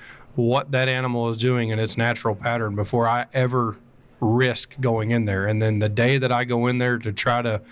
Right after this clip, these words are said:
take that deer out or hunt that deer specifically, then I'm going all day and I'm daylight to dark. Now, if it's hardwoods, it's the exact opposite. I literally will not set up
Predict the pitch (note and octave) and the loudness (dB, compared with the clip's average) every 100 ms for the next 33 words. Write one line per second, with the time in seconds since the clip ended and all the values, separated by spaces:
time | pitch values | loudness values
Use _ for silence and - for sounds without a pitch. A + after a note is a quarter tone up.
0 | - - - - - - - C3 B2 B2+ | -18 -18 -18 -20 -20 -14 -4 -4 0 -2
1 | A#2 B2 B2 B2 A#2+ G#2 B2 C3 B2+ B2+ | 0 0 0 0 0 -2 -2 0 -2 -2
2 | A#2+ B2+ A#2+ - A2 - C3+ C#3 D3+ D3 | 0 0 0 -2 -2 0 -2 -2 0 0
3 | C#3 - - - B2+ A#2 G#2+ C3 C3 B2+ | -2 -12 -20 -4 0 0 0 0 0 0
4 | B2 A#2+ A#2 A#2 A#2 A2+ A2 A2+ A2+ G2+ | 0 0 0 0 0 0 -2 -2 0 -2
5 | C3 - - A#2+ B2+ B2+ A#2+ A#2+ A2 A#2 | -4 -8 -10 -2 2 2 2 -2 -2 0
6 | A2+ A#2 - - - - - A#2 A2 - | 0 -2 -10 -20 -20 -6 -2 0 0 -2
7 | A2 - C3 C#3+ D3+ D#3+ D3+ - - - | -2 2 2 2 0 0 -2 -8 -12 -20
8 | - - C3 B2 B2+ G#2+ A#2 A#2+ - A#2+ | -20 -6 0 2 2 0 0 0 -2 -4
9 | A#2+ - - G#2 - - - A#2 B2 A#2+ | -4 -6 -6 -8 -10 -4 0 0 0 -4
10 | A#2 A2 C3 C3+ C3 B2+ B2 A#2+ B2 A#2+ | -4 0 2 2 2 2 2 2 2 2
11 | A#2+ A#2+ - - B2+ B2 B2 B2 | 0 -2 -2 0 2 2 0 -4